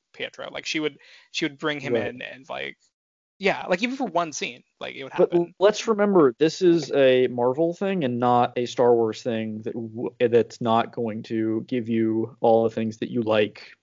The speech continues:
Speaker 2: just because you missed them.
Speaker 1: Did you see Endgame?
Speaker 2: Okay, yeah, and that was my biggest issue with Endgame, but that's the only time they did it, and I'm just saying it's not gonna be if, like, the fucking Mandalorian.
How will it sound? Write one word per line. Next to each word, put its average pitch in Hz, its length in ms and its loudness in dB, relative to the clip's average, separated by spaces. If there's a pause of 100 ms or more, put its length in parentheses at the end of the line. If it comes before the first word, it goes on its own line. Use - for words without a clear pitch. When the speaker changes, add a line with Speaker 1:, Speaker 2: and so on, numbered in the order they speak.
Speaker 2:
just 117 220 -6
because 110 340 -6
you 107 80 -4
missed 107 300 -8
them. 139 300 -8 (1000)
Speaker 1:
Did 147 160 -6
you 135 60 -4
see 165 220 -4
Endgame? 156 440 -6 (1500)
Speaker 2:
Okay, 139 300 8
yeah, 170 300 10
and 110 180 4
that 120 80 2
was 131 120 4
my 127 120 2
biggest 123 340 0
issue 160 220 0
with 113 120 0
Endgame, 113 380 -4
but 127 160 8
that's 135 220 6
the 131 100 -2
only 135 240 2
time 151 340 0
they 123 120 0
did 113 140 2
it, - 380 0
and 110 800 -6 (180)
I'm 113 180 -4
just 117 160 -6
saying 110 240 -2
it's 110 140 -6
not 110 420 2 (220)
gonna 110 200 -2
be 117 160 4 (120)
if, - 140 -4 (380)
like, 117 180 -2
the 120 80 -6
fucking 107 320 -8
Mandalorian. 110 520 -6